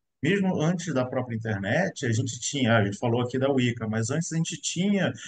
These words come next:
a, as sociedades, os grupos que procuravam o esquizoterismo como um todo,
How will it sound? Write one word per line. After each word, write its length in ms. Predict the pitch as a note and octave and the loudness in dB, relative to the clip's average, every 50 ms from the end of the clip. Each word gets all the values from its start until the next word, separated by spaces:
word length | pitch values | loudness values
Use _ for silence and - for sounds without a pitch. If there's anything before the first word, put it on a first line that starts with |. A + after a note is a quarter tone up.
| - - - | -18 -10 -2
a, 340 | - A2+ A#2+ A#2 - - A#2+ | 0 2 2 2 0 0 0
as 220 | A#2+ A#2 - - | 0 0 -2 -2
sociedades, 800 | - - C#3 C3+ - - C#3 B2 A2 B2 C3+ C#3 C3+ B2+ A#2 A2 | -2 -2 0 0 0 0 0 2 2 4 4 4 4 2 2 0
os 180 | A#2+ A#2 G2+ | -2 -2 -4
grupos 600 | G#2+ G#2+ B2 C3+ D#3+ E3+ D#3 - - C3 B2+ B2 | -4 -2 0 2 4 4 2 2 -2 -4 -4 -4
que 100 | - - | -4 -6
procuravam 920 | A2+ A2 - C#3 - - A#2+ A2 A#2+ B2+ C3+ C3+ C3 A#2 A2 A#2 A2+ A#2 A#2 | -6 -4 -4 -6 -4 -2 0 4 4 4 4 4 2 0 -2 -2 -2 -2 -4
o 100 | A#2 A#2 | -4 -6
esquizoterismo 880 | A#2+ - - - A#2+ A2 B2 B2+ B2+ A#2 A2 A#2 B2+ A#2 - A#2+ A#2 | -6 -6 -4 -2 0 0 0 0 2 2 4 4 4 2 0 -2 -6
como 240 | - - A2+ A2 A2 | -4 -2 -2 0 0
um 20 | G#2+ | 0
todo, 400 | - - C3 C3 A2+ G2+ G2+ | 2 2 2 2 2 0 -4